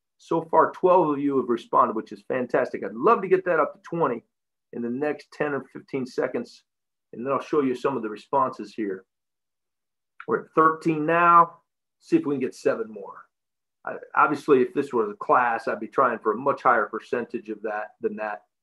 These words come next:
But, uh, in this environment, all of you are volunteers for being here tonight. We appreciate you coming so you can become more informed about these processes. All right, getting close to twenty.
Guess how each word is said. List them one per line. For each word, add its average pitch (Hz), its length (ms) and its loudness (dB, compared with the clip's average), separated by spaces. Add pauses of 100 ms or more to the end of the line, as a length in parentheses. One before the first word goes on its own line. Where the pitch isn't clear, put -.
(420)
But, 101 280 -4
uh, 110 340 0 (1080)
in 127 80 -10
this 123 160 -8
environment, 107 480 -4
all 147 180 4
of 131 100 0
you 127 160 0
are 113 40 -2
volunteers 120 580 -2
for - 140 -20
being 107 260 -8
here 110 160 -6
tonight. 104 340 -14
We 113 120 -10
appreciate 123 480 -8
you 113 80 -14 (100)
coming 113 260 -6
so - 140 -16
you 104 160 -12
can 104 220 -20
become 104 280 -10
more 104 220 -10
informed 104 340 -10
about 98 220 -10
these - 220 -20
processes. - 680 -12 (1700)
All 110 140 0
right, 131 360 0
getting 120 200 -4
close 139 260 2
to - 60 -20
twenty. 214 480 4